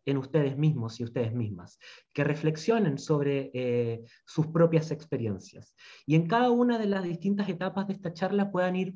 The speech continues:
pensando en ustedes y diciendo cómo, eh, en mi vida yo he desarrollado esto? Eh, ¿para lo, para qué soy bueno? ¿Para qué soy buena? ¿Ya?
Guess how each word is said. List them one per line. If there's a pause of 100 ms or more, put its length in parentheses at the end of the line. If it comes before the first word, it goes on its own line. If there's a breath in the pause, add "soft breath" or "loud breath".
pensando
en
ustedes (480 loud breath)
y
diciendo
cómo,
eh,
en
mi
vida (320 soft breath)
yo
he
desarrollado
esto? (420 loud breath)
Eh,
¿para
lo,
para
qué
soy
bueno?
¿Para
qué
soy
buena? (120)
¿Ya?